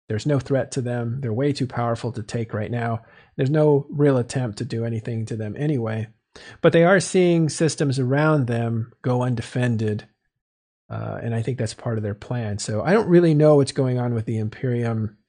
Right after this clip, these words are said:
what their strategy is necessarily, except for maybe wait until the final siege, the final assault. Uh, I think, as far as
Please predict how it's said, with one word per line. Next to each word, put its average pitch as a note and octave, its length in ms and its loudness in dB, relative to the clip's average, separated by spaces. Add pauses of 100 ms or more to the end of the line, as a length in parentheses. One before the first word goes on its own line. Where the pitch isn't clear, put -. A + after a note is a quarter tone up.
what - 160 -4
their B2 120 2
strategy B2+ 640 0
is A2+ 480 -4 (380)
necessarily, A2+ 600 -2
except - 380 -2
for B2+ 80 0
maybe A2+ 340 0
wait A#2 460 -2
until A2+ 420 -4
the G#2 80 -4
final A#2 360 -2
siege, G#2 440 -4
the B2+ 60 -16
final G#2+ 300 -6
assault. A2 480 -6 (680)
Uh, A#2 220 -10
I A2+ 120 -6
think, C3 320 -8 (100)
as B2+ 300 -6
far D#3+ 200 4
as C3 100 2